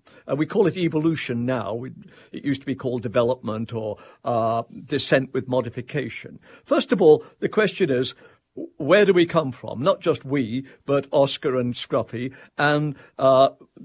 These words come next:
you know, the, the eggs we ate this morning and the, uh, trees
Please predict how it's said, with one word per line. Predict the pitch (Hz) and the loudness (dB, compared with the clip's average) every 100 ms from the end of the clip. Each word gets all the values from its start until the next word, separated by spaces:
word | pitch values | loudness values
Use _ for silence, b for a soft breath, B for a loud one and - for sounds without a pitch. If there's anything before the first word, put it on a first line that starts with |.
| - | -10
you | 196 | -6
know, | 135 135 | -4 -6
the, | 143 151 139 131 | -10 -2 0 0
the | 123 131 123 113 - | -2 0 0 -2 0
eggs | 156 135 127 | 0 -2 -6
we | 147 135 | 0 2
ate | 139 143 | 0 -4
this | 135 - | -8 -4
morning | 131 131 139 135 B B - | -2 0 0 -4 B B -4
and | 135 131 131 113 | -2 0 -4 -4
the, | 127 123 127 - | -2 -2 -2 -2
uh, | 127 120 117 | 0 -2 -4
trees | - 151 143 147 135 | -6 -2 -2 -2 -4